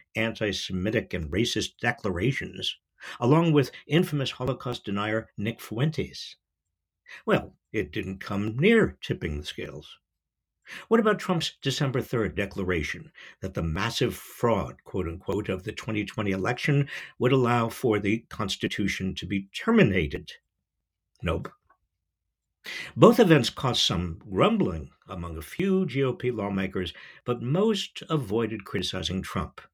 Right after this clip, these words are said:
as they have avoided doing so in the past, as they avoided it the moment the furor over January sixth had died down,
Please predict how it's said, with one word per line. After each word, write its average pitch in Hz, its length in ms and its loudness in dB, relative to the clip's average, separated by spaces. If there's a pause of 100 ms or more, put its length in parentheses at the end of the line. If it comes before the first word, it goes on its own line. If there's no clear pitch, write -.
(460)
as 90 240 -2
they 104 560 2
have 110 180 0
avoided 127 480 2
doing 160 240 4
so 160 220 2
in 175 60 0
the 170 60 0
past, - 520 -4 (420)
as 101 240 0
they 113 200 6
avoided 131 500 4
it 170 180 2
the 151 80 2
moment 156 580 0
the 160 100 2
furor 147 720 0
over 135 320 2
January 113 460 -2
sixth - 540 -2 (240)
had 85 180 -6
died 85 280 -4
down, 69 360 -6